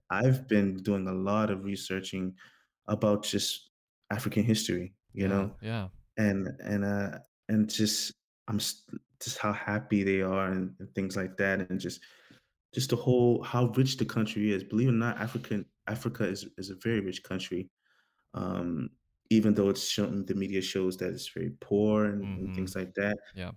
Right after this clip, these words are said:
Speaker 1: But they're, they're a very rich country. And so, uh, I, I, I really kinda, I'm tapping into my ancestral roots. And so that's how I came about the music video.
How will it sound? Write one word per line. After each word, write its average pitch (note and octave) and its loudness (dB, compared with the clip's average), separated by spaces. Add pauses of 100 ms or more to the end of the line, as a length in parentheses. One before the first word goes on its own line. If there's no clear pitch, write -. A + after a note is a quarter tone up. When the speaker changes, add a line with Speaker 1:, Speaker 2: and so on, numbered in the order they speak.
(140)
Speaker 1:
But - -8
they're, A#2 2 (180)
they're A#2 4
a A#2+ 4
very A2 4
rich G#2 0
country. G2 -4
And F#2 -6
so, F#2+ -2 (460)
uh, G2 -2 (200)
I, - -8
I, - -4
I - -2
really A#2 4
kinda, G2 -2 (520)
I'm G2+ -4
tapping A#2 0
into F#2+ -4
my G2+ 2
ancestral F#2+ -2
roots. G2+ -2 (640)
And A#2+ -2
so A2 6
that's A#2+ 2
how A#2+ 4
I A#2 4
came A2+ 0
about G#2+ -2
the G2+ -2
music G2+ -6
video. G#2 0